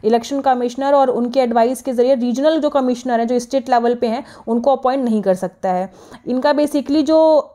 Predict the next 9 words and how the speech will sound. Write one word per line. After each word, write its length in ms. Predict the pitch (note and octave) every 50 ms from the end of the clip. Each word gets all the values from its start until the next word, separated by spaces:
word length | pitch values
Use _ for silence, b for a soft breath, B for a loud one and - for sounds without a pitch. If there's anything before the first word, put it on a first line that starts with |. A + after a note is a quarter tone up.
| _ - A3
service 460 | A3+ - C4 A#3+ A#3+ A#3+ C#4+ D4 -
of 120 | D4+ D4 D4+ - - B3
tenure 380 | A#3 A3+ A#3 C4 D4 D4+ C#4+
है 200 | B3+ G3+ A3+ E4 B B B B B B B G#3+
वो 100 | A3+ C4+
डिपेंड 340 | B3+ C#4+ C4 - D4 D4 D4
करता 300 | D4 C#4+ C4+ C4+ - D4+
है 160 | D4+ D4 D4+
कि 300 | D4 D4 D4+ D#4 D#4 D4+